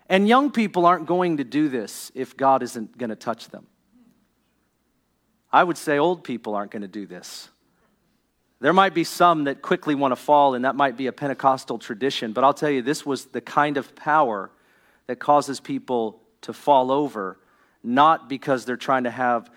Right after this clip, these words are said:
some great experience or cool Pentecostal service. It was that moment where heaven, the heavens opened and God touched people so powerfully that it was like you couldn't get low enough. You just couldn't get low enough.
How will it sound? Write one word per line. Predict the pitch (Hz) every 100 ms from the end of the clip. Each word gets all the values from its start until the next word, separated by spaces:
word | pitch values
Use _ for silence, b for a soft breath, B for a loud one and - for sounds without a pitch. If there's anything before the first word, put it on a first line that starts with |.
| b b -
some | - 147 131
great | 113 117 139 135
experience | - - - 143 143 135 120 -
or | 127 120 110 b b b b b
cool | - 180 175 156
Pentecostal | 151 143 131 147 135 - 117
service. | - 151 143 110 - - - - _ _ _ -
It | 175 165
was | 165 139 -
that | 156 139
moment | 131 151 175 160 123
where | 120 131 117
heaven, | - 160 151 139 117
the | 120
heavens | 131 156 143 127
opened | 131 127 123 110 98 b b -
and | 127
God | 135 139 135
touched | 143 -
people | - 131 - 117 110
so | - 147
powerfully | 147 143 147 143 - 117 101 87 b b b -
that | 135
it |
was | 135 131
like | 127 131
you | 120
couldn't | - 147 131
get | 131
low | 117 123 127
enough. | 120 107 - - - - _ _ _ _ _ -
You | 131
just | -
couldn't | - 185 156
get | 139
low | 123 131 135
enough. | 117 98 -